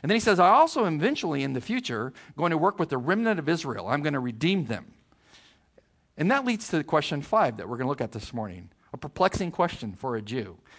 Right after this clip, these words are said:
And it's a question, it's, it's totally applicable today, 'cause this question is our question as well. Here's the question. Question five, as Paul talks to the Jews at the church in Rome.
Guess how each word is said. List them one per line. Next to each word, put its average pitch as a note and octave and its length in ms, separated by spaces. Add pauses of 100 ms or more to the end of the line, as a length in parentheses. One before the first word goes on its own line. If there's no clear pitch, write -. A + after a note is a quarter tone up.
(120)
And D3 80
it's G#3+ 140
a G3 40
question, F3+ 380
it's, - 160
it's G2+ 180
totally D3 280
applicable A#2 440
today, A#2 480 (280)
'cause A#2 160
this F#3 180
question - 460
is A2+ 140
our C3 180
question G#2 560 (260)
as G2+ 160
well. A#2 240
Here's G3+ 280
the F3 80
question. - 480
Question A3 360
five, G2 580 (400)
as B2 120
Paul D#3 180
talks D3+ 300
to C#3+ 120
the A#2+ 120
Jews A2+ 460
at G#2+ 160
the G#2+ 100
church B2+ 340
in A#2+ 100
Rome. A#2 300